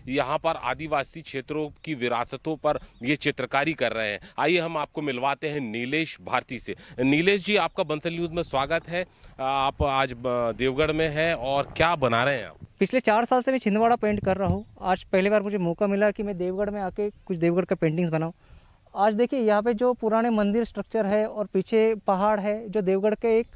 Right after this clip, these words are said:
Speaker 2: सिंबल है, मैं वो सिंबल पेंट करने की कोशिश अपने पेंट के द्वारा कर रहा हूँ। और बहुत ही खूबसूरत ऐसा ये स्ट्रक्चर है, जो कहीं और मिल-, देखने को मिलता नहीं है। तो ये पेंट करने में मुझे बहुत मज़ा आ रहा है।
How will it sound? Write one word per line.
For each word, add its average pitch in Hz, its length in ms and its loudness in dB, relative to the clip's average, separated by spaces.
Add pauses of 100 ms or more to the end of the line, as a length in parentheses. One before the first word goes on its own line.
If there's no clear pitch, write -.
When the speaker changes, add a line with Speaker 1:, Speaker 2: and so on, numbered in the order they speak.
(640)
Speaker 2:
सिंबल 214 380 6
है, 156 200 -2 (480)
मैं 269 100 -4
वो 285 160 -2
सिंबल 254 520 -2
पेंट 247 300 0
करने 240 220 2
की 233 140 -8
कोशिश 226 360 -2
अपने 220 280 2
पेंट 202 380 2
के 208 100 4
द्वारा 208 220 6
कर 170 200 2
रहा 202 160 2
हूँ। 233 160 -2 (800)
और 247 520 -2 (220)
बहुत 226 260 2
ही 320 320 -2 (600)
खूबसूरत 320 420 2
ऐसा 285 220 4
ये 277 160 2
स्ट्रक्चर 233 420 0
है, 208 220 0
जो 240 220 0 (280)
कहीं 240 120 4
और 240 200 6
मिल-, 208 420 4
देखने 190 260 2
को 220 80 -2
मिलता 190 280 2
नहीं 170 200 -2
है। 165 60 -12 (580)
तो 247 240 -2
ये 233 100 0
पेंट 233 260 2
करने 240 140 4
में 240 40 6
मुझे 233 140 4
बहुत 214 200 6
मज़ा 180 200 2
आ 156 100 0
रहा 143 120 -6
है। 151 80 -14